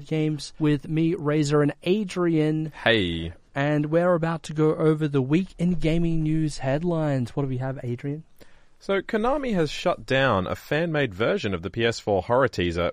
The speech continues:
Speaker 2: P T. The original game was a short first-person horror experience created as an elaborate way to unveil this Silent Hills reboot, which has since been cancelled.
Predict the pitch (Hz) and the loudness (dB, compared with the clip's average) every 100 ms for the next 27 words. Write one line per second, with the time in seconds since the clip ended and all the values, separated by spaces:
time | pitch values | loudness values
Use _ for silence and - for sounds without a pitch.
0 | - - 85 82 - 160 107 80 - - | -2 0 0 0 -2 -2 -2 -4 -8 -18
1 | - - - 156 220 254 233 131 123 127 | -20 -20 -4 0 0 4 4 4 4 4
2 | 127 110 - - 135 - - 117 - 104 | 2 0 -2 0 0 0 0 -2 2 0
3 | - 104 95 92 85 - - 170 151 98 | 0 -2 0 0 0 -4 -4 0 0 -2
4 | - - 135 131 131 123 123 127 180 214 | -4 -2 0 0 -2 -2 0 0 0 0
5 | 120 98 95 113 101 90 85 82 78 87 | 0 0 0 0 -2 -2 -2 -4 -4 -10
6 | - 85 76 76 76 - 147 190 110 87 | -8 -6 -6 -6 -10 -8 -4 -2 -2 -2
7 | 73 73 - - - - 143 143 - 151 | -2 -4 -6 -18 -20 -8 -4 -2 -2 -2
8 | - 147 135 98 90 85 - | 0 -2 -2 -2 -2 -4 -12